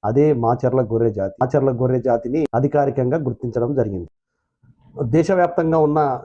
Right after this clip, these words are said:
ఈ నలభై గొర్రె జాతులకు తోడు మాచర్ల జాతిని చేర్చడం అనేది నిజంగా ఆనందించాల్సిన విషయమే. ఈ గుర్తింపు రావడానికి కృషి చేసిన మన శాస్త్రజ్ఞులు, అధికారులకు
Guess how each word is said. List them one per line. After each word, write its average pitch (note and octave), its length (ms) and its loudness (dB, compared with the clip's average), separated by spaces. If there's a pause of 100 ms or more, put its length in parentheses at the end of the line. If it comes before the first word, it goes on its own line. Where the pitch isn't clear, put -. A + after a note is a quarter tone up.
ఈ C3+ 220 4
నలభై D3 340 4
గొర్రె D3 460 4
జాతులకు C3+ 560 0
తోడు C#3 420 4
మాచర్ల C#3+ 400 2
జాతిని B2+ 600 0 (600)
చేర్చడం C3+ 360 0
అనేది C3 420 2
నిజంగా C#3 380 2
ఆనందించాల్సిన B2+ 920 2
విషయమే. B2+ 460 -2 (440)
ఈ C#3 100 4
గుర్తింపు D3+ 520 2
రావడానికి C3+ 760 0
కృషి C3 260 0
చేసిన B2+ 260 2
మన A#2+ 440 2
శాస్త్రజ్ఞులు, B2+ 640 0
అధికారులకు C3 720 2